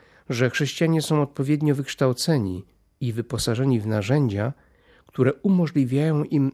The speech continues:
narzucenie kierunku i sposobu prowadzenia dialogu. Nie bez znaczenia jest w tym kontekście silna pozycja polityczna i ekonomiczna Zachodu.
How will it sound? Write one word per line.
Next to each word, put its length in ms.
narzucenie 640
kierunku 600
i 100
sposobu 540
prowadzenia 580
dialogu. 460
Nie 100
bez 160
znaczenia 540
jest 120
w 60
tym 120
kontekście 680
silna 380
pozycja 520
polityczna 880
i 200
ekonomiczna 720
Zachodu. 440